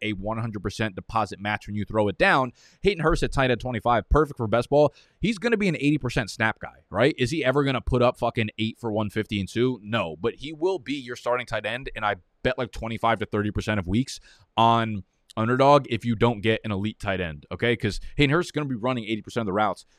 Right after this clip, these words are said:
We also have no idea who Bryce Young's favorite targets are gonna be, right? Like, sure, they have Adam Thielen, but they have D J Chark, and they have Jonathan Mingo, and they have Terrace Marshall, and they have all these dudes that are, one,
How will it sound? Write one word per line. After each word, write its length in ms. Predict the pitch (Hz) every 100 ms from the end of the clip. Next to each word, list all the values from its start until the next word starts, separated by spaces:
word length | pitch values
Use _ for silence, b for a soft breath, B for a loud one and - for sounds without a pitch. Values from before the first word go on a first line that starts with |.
| _
We 100 | -
also 160 | 214 247
have 120 | 165
no 300 | 110 123 147
idea 300 | 143 131 131
who 80 | 117
Bryce 260 | 107 120 107
Young's 220 | 123 -
favorite 240 | 120 101
targets 320 | 120 117 -
are 40 | 101
gonna 140 | 101
be, 240 | 80 95 69 _ _
right? 200 | 104 113
Like, 280 | 113 104 - - -
sure, 280 | - 160 117
they 100 | 131
have 100 | 120
Adam 240 | 117 113
Thielen, 260 | 120 123 90
but 60 |
they 100 | 98
have 120 | 87
D 140 | 80 92
J 100 | 85
Chark, 340 | - 160 101 -
and 120 | 95
they 120 | 87
have 320 | 92 90 85 - _ _
Jonathan 340 | 101 95 92
Mingo, 400 | 120 175 117 90
and 80 | 87
they 60 | 90
have 140 | 87
Terrace 320 | - 95 85
Marshall, 400 | - 170 - 98
and 80 | 90
they 60 | 104
have 80 | 104
all 180 | 151
these 160 | 226 165
dudes 400 | 113 151 123 110 _ _
that 160 | 110 117
are, 360 | 113 110 101
one, 320 | 82 160 233